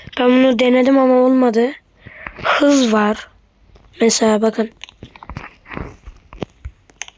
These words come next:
Bakın görüyorsunuz. Hızlı koşma var. Sonra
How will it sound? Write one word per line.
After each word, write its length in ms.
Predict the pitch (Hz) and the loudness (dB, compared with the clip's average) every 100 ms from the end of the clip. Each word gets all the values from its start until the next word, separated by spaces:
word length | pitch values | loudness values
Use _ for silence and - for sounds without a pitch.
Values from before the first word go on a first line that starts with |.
| _ - - - | _ -20 -8 -4
Bakın 300 | 233 233 226 | 0 2 4
görüyorsunuz. 840 | 240 254 262 - 214 220 - - - - - - - - - _ - | 4 4 2 0 -4 -4 -8 -10 -14 -16 -10 -8 -8 -10 -20 _ -12
Hızlı 360 | - 240 240 | -4 0 0
koşma 500 | - 247 233 254 254 | 0 0 0 0 0
var. 280 | 214 202 - _ _ - - - - - - - - - - - - - - - - - | -2 -4 -12 _ _ -18 -18 -18 -16 -14 -14 -16 -16 -16 -18 -20 -20 -16 -16 -14 -10 -6
Sonra 640 | - 262 262 269 262 254 | -4 0 2 2 0 -2